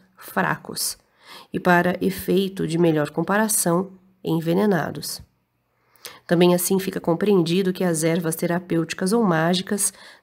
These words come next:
nessa fase, não devem ser colhidas, e tampouco usadas para nenhuma finalidade mediúnica,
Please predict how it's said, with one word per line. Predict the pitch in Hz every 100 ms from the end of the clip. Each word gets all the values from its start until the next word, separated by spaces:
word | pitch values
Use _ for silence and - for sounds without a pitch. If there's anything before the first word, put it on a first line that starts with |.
| -
nessa | 170 - 202
fase, | 196 175 170 180 185 190 - -
não | 175 175 185 208
devem | 170 170 185
ser | 185 - 202
colhidas, | 202 214 180 180 151 147 - - _ _ -
e |
tampouco | - 233 190 185 196 196
usadas | 196 170 175 185 190
para | 208 190
nenhuma | 180 165 208 220
finalidade | 226 214 220 190 165 180
mediúnica, | 175 190 190 175 156 - 151